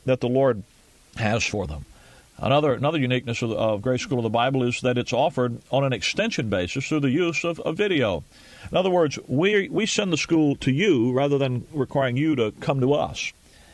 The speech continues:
And what that does is allows you to enjoy the regular sound Bible teaching and edification in the comfort and convenience of your own home and to fit it into your own scheduling demands and the, and the ministry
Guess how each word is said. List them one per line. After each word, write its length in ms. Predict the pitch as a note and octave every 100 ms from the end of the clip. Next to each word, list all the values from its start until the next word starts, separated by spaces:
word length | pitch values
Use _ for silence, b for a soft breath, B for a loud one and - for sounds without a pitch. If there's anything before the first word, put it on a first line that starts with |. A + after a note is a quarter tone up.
| B B -
And 260 | E2 F2+ B2
what 140 | C3
that 180 | D3 C3+
does 300 | C3 C3 A2
is 80 | A#2+
allows 420 | A#2 C3 B2+ G#2+
you 160 | C3
to 260 | B2 A2 G2+
enjoy 440 | A#2 A2+ C3 C3
the 100 | A#2
regular 420 | G#2+ B2 C3 C3 C3
sound 440 | - B2 C3 A2+
Bible 260 | G#2+ B2+ B2+
teaching 460 | C3 A#2+ C3 C3+ - B B
and 100 | -
edification 760 | B2+ C3+ A#2+ D3+ C#3 C#3+ F#2 F#2 B C#3+
in 120 | D3+
the 80 | C#3
comfort 400 | - F3+ D#3+ E3+
and 100 | A#2+
convenience 500 | C#3 B2+ D3 C#3+ -
of 100 | A2+
your 120 | A#2+
own 160 | A#2 A2+
home 380 | C#3 E3 C3 B2+ -
and 320 | D#3 D#3+ C#3+ -
to 100 | D3+
fit 240 | - G3 E3+
it 80 |
into 180 | D#3 D3+
your 140 | C#3 C#3+
own 160 | D3+
scheduling 580 | - - E3+ D3 C3 A#2+
demands 460 | A2 G#2 G#2 A#2 -
and 160 | C3
the, 120 | C#3
and 280 | E3 C#3 C#3+
the 80 | B2+
ministry 560 | C#3+ A3 F3+ - B2